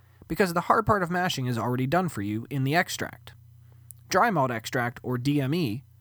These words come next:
comes powdered in a bag, and liquid malt extract,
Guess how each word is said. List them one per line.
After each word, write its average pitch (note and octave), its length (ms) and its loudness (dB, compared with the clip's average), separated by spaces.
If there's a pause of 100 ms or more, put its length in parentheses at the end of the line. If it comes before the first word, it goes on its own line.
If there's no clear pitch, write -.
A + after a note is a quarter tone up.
(640)
comes D#3 220 -2
powdered G#3 360 2
in F#3 80 0
a F3 60 2
bag, C#3+ 420 0 (300)
and A2 220 -8
liquid G3+ 260 2
malt A#2+ 240 0
extract, B2 480 -4